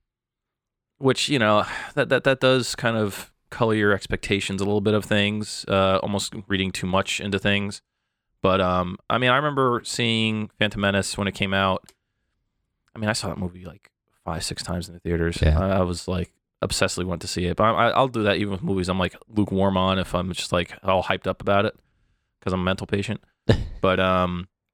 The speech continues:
Speaker 1: you know, it, it, you know, when you're a kid, you know, like, young kid, like, like, like we both were, a movie like The Phantom Menace can really, like,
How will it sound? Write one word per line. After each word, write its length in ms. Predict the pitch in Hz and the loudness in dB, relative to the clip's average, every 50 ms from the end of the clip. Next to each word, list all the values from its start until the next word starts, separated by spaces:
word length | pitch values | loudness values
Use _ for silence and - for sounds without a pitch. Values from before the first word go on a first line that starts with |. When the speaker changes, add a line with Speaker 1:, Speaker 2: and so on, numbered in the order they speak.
| _ _ _ _ _ _ _ _ _ _ _ _ _ _ | _ _ _ _ _ _ _ _ _ _ _ _ _ _
Speaker 1:
you 80 | - 127 | 0 2
know, 180 | 117 113 113 110 | 4 4 4 4
it, 180 | 104 120 - | 4 2 2
it, 140 | 92 - - | -2 -4 -6
you 140 | 113 113 - | -8 -8 -6
know, 200 | - 151 151 170 | -4 -2 0 0
when 180 | 156 156 165 156 | 2 2 2 4
you're 80 | 135 110 | 2 2
a 40 | - | 0
kid, 460 | - - 190 156 117 107 107 101 - 113 | 2 2 4 6 6 6 4 2 0 -4
you 60 | 104 - | -2 0
know, 300 | 98 101 101 98 104 - | 2 4 4 2 0 -2
like, 220 | - 110 110 104 104 | -4 -4 -4 0 2
young 180 | 104 104 98 | 2 2 2
kid, 140 | 95 - 104 98 | 2 0 2 2
like, 120 | 98 90 | 2 0
like, 200 | 95 98 95 - _ _ - - | 0 -2 -4 -6 _ _ -10 -10
like 100 | 90 - | -6 -4
we 80 | 104 92 | -4 0
both 260 | 98 95 98 98 - | 2 2 2 2 2
were, 360 | 101 92 95 95 95 95 92 - _ _ _ _ _ _ _ _ _ _ _ _ _ - - _ _ | 2 2 4 4 4 2 0 -2 _ _ _ _ _ _ _ _ _ _ _ _ _ -20 -20 _ _
a 80 | - 113 | -6 -2
movie 240 | 120 143 180 190 | 2 2 2 2
like 140 | 165 139 107 | 2 0 -2
The 60 | - | -2
Phantom 200 | - 113 107 98 | -2 -2 0 2
Menace 220 | 98 107 110 101 - | 2 2 2 0 0
can 220 | - - 92 87 | -4 -10 -10 -6
really, 280 | 90 98 104 98 98 90 | 0 2 4 4 4 4
like, 380 | 90 87 87 - - - - | 4 2 0 -2 -6 -14 -20